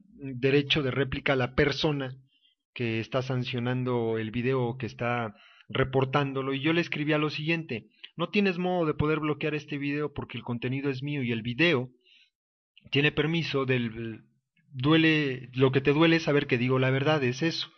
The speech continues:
Y le explicaba a YouTube lo siguiente: "Este video toca temas delicados que empezaron una discusión con amenazas en los comentarios. Algunas de estas personas segu-, alguna de estas personas seguramente reportó el video.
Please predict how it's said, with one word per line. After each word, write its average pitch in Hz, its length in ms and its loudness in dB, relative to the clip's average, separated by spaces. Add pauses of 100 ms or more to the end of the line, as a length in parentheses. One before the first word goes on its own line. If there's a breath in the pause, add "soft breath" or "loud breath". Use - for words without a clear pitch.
(540 soft breath)
Y 131 100 -6
le 135 60 2
explicaba 131 600 0
a 135 40 2
YouTube 139 360 -2
lo 143 100 2
siguiente: 151 460 -2
"Este 143 180 -2
video 147 280 2
toca 147 440 -2 (100)
temas 151 300 4
delicados 151 580 2
que 135 100 -8
empezaron 139 460 -4
una 143 200 -2
discusión 131 500 -2
con 143 140 0
amenazas 135 640 0
en 135 80 -6
los 135 160 -4
comentarios. 135 640 -4
Algunas 127 340 -6
de 123 120 -2
estas 127 220 -8
personas 127 480 -8
segu-, 117 300 -8
alguna 170 340 0
de 139 120 4
estas - 240 -4
personas 147 400 -4
seguramente 123 500 0
reportó 113 640 -4 (320 loud breath)
el 131 140 0
video. 165 300 6